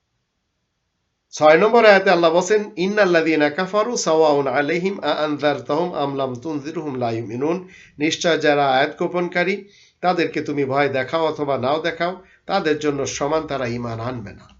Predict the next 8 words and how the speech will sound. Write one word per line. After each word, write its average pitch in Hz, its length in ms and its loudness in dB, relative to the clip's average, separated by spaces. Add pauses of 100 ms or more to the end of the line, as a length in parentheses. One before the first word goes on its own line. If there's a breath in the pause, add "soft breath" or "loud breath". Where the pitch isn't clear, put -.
(320)
তো 170 60 -8
আপনি 175 260 -2
যদি 151 380 -4 (340 loud breath)
ঈমানই 151 420 0
না 147 140 -2
আনতে 113 280 -8
চান, 101 240 -14
তাহলে 143 600 -4